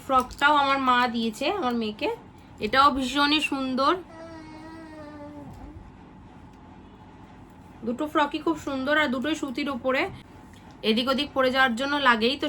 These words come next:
সেই জন্য এটাও নিয়ে নিয়েছি। এই যে এই সুন্দর জামা আর এই প্যান্টের সেটটা, এটা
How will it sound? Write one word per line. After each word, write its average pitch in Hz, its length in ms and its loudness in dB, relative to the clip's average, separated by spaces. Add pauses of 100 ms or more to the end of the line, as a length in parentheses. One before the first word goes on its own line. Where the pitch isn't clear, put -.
সেই 233 200 2
জন্য 247 140 -2 (120)
এটাও 240 260 2
নিয়ে 247 200 2
নিয়েছি। 226 300 0 (680)
এই 262 80 6 (100)
যে 285 80 8 (140)
এই 262 80 4 (100)
সুন্দর 262 400 2 (160)
জামা 226 320 8 (2750)
আর 202 60 0 (100)
এই 247 80 0 (100)
প্যান্টের 240 500 4
সেটটা, 247 300 0 (100)
এটা 254 140 -2